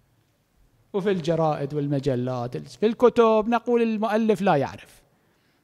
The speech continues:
الجرائد والمجلات ليس شخصًا، هناك مجموعة، لجنة، المفروض يعني. ولكن تنزل إلى هذه المستويات للأسف.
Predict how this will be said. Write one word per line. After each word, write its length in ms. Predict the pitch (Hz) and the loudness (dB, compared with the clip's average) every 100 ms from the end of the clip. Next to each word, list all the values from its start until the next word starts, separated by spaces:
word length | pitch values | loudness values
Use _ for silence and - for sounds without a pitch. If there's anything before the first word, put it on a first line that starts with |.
| _ _ _ _ - | _ _ _ _ -8
الجرائد 480 | 127 131 127 123 127 | -4 -2 -2 -2 0
والمجلات 520 | 123 117 117 139 165 | 0 0 -2 -2 0
ليس 220 | 135 - | -2 -2
شخصًا، 420 | 214 226 - - | -4 -4 -6 -6
هناك 420 | 220 156 127 147 117 | -2 -2 -2 -4 -4
مجموعة، 600 | 107 - 113 131 208 202 | -6 -6 -2 -2 -2 -4
لجنة، 600 | 104 147 175 202 208 196 _ _ _ 143 | -6 -4 -2 -2 -2 -6 _ _ _ 2
المفروض 460 | 165 196 294 381 | 4 4 2 2
يعني. 300 | 403 359 339 - - - _ _ _ _ _ _ _ _ _ _ - | 0 0 -4 -6 -14 -20 _ _ _ _ _ _ _ _ _ _ -6
ولكن 460 | 190 220 - 202 180 | 0 0 -2 -4 0
تنزل 340 | 208 190 196 | 2 4 4
إلى 120 | 170 | 4
هذه 280 | 165 180 170 | 2 4 4
المستويات 600 | 170 147 - 139 135 139 | 4 2 0 -2 -2 -2
للأسف. 540 | 123 117 139 - - | -4 -4 -6 -6 -12